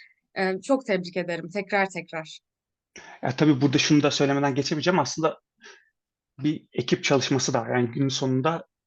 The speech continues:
Speaker 2: birlikte dirsek çürüttüğüm birçok arkadaşım, onların sayesinde de aslında. Yani bu bir başarıysa, yani bir başarı kıstasıysa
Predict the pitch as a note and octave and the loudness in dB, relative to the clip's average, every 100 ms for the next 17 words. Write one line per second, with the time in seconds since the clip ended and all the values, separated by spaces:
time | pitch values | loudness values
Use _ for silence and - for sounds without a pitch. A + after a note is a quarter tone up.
0 | _ _ _ _ C#3 C3 - C#3+ - C3 | _ _ _ _ -6 -2 2 2 0 -6
1 | A#2 C#3+ - C3 B2+ - D3+ F#3+ - _ | -2 -2 0 -2 -4 -6 -6 -8 -12 _
2 | C3+ - D3+ C3+ C3 B2+ - C#3 - _ | -2 -2 2 2 2 2 2 -2 -4 _
3 | _ _ _ _ _ _ _ _ _ _ | _ _ _ _ _ _ _ _ _ _
4 | _ _ _ _ - C3+ C#3 D3 - C3 | _ _ _ _ 0 4 4 4 4 2
5 | B2+ C3 C3 B2 A#2 - - - - _ | 2 0 0 0 -4 -8 -12 -12 -16 _
6 | _ - - - - - C3+ C3+ B2+ C3 | _ -20 -20 -20 -20 -8 -6 -2 -2 2
7 | C#3 C3 C#3+ C#3 - A#2+ B2+ B2+ B2+ C3+ | 2 2 0 -2 -4 -8 -10 -4 -2 0
8 | C3+ - - - B2 - F#3+ | -2 -2 -8 -8 -6 -4 -4